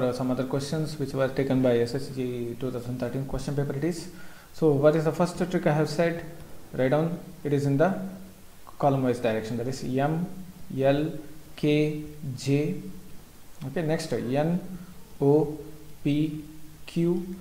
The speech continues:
and, uh, the same similar, uh, relationship what is actually in M, L, K, J and N, O, P, Q, the, it must be maintained for I, H,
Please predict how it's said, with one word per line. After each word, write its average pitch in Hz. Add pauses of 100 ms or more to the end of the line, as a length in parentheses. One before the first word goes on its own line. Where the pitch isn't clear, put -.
(360)
and, 131
uh, 117 (420)
the 143
same 165
similar, 147
uh, 139
relationship 147
what 135
is 139
actually 156 (480)
in 139
M, 139
L, 147 (100)
K, 143
J 143
and 139
N, 131
O, 139
P, 143
Q, 160
the, 135
it 139
must 139
be 143
maintained 135
for 143
I, 135
H, 139